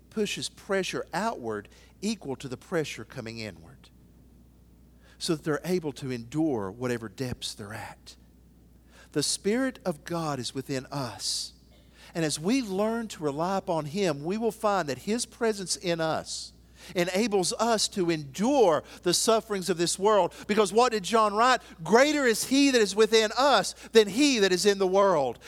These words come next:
And the good news of the gospel is, is that the resurrection power we experience now is simply a deposit of what is to come.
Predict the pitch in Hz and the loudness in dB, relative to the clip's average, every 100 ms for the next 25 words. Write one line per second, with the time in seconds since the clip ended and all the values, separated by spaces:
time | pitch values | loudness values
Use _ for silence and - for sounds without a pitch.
0 | - 254 220 180 302 302 269 220 185 170 | -8 0 2 4 2 2 2 2 0 0
1 | 240 311 - 214 202 240 285 196 - - | 2 2 2 0 0 4 4 4 0 -2
2 | 220 208 208 202 240 277 262 240 220 208 | 0 2 2 4 4 4 2 0 0 -4
3 | 185 - 277 277 202 185 226 220 - 208 | -6 -2 2 2 2 2 0 0 -2 0
4 | 196 175 - 185 196 262 262 - - 220 | 0 0 -2 0 2 2 0 -4 2 2
5 | - 262 247 233 196 180 - 311 294 214 | 4 2 2 4 4 2 2 4 4 2
6 | 202 170 170 180 190 - - 302 202 | -2 2 2 2 -2 -6 0 2 2